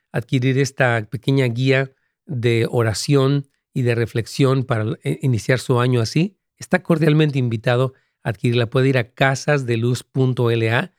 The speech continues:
ahí donde está la librería, usted puede adquirir este devocional, este, que es muy precioso. Algunos pueden empezar su año con el ayuno de Daniel, ¿verdad?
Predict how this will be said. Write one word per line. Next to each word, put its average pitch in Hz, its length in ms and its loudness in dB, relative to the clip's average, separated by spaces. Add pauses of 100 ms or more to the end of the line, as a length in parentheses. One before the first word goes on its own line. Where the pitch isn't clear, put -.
(280)
ahí 123 100 0
donde 123 140 2
está 131 180 -4
la 127 100 0
librería, 113 420 2
usted 127 240 0
puede 123 240 2
adquirir 123 540 -2 (440)
este 120 540 0 (380)
devocional, 113 880 2 (520)
este, 117 800 -2
que - 160 0
es 123 100 0
muy 147 180 4
precioso. 120 420 -2
Algunos 127 240 2
pueden 135 460 0
empezar 123 340 0
su - 280 -4 (300)
año 131 500 2 (200)
con 120 180 0
el 113 60 2
ayuno 120 260 2
de 107 120 0
Daniel, 131 520 2
¿verdad? 131 340 0